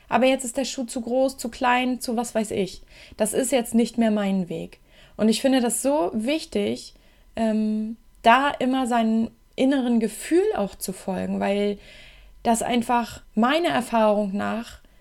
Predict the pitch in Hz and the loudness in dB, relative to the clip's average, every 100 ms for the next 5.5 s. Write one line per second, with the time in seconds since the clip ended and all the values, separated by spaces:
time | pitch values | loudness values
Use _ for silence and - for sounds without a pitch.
0 | _ _ - 214 214 202 - 226 214 233 | _ _ -4 0 0 -2 0 2 4 2
1 | 233 - 220 233 240 214 185 - 175 175 | 0 2 6 6 6 4 2 -4 -6 -6
2 | 175 175 - - - - 208 214 220 226 | -6 -8 -12 -20 -18 0 4 6 4 4
3 | 226 208 - - 233 330 320 196 190 - | 2 0 -8 -2 2 2 2 -2 -2 -6
4 | - - 233 233 240 226 233 220 - 196 | -10 -2 0 0 -2 -2 -4 -4 -2 0
5 | 196 196 214 208 | -2 -2 -2 -2